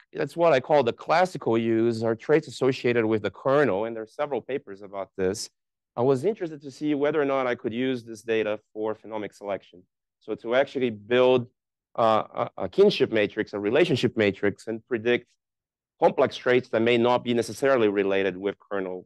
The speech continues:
composition. And others have done that in, in corn. Uh, I think Seth Murray has done quite a bit of work, and I know others here have done as well in tomatoes and, and other plants. Um, I, I, I think what, what at least I thought was unique about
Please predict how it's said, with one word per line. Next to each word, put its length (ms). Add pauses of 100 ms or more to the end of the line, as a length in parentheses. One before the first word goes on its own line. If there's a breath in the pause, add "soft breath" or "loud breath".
composition. 520 (800)
And 280 (540 loud breath)
others 280
have 180
done 180
that 380
in, 220
in 180
corn. 400 (240)
Uh, 280
I 100
think 200
Seth 220
Murray 300
has 160
done 120
quite 160
a 20
bit 120
of 80
work, 260
and 100
I 60
know 180
others 280
here 120
have 140
done 160
as 100
well 300 (320)
in 100
tomatoes 520
and, 160
and 100
other 160
plants. 340 (560)
Um, 140 (180)
I, 120 (100)
I, 220
I 100
think 300
what, 320 (640)
what 180
at 80
least 220
I 120
thought 220
was 160
unique 300
about 300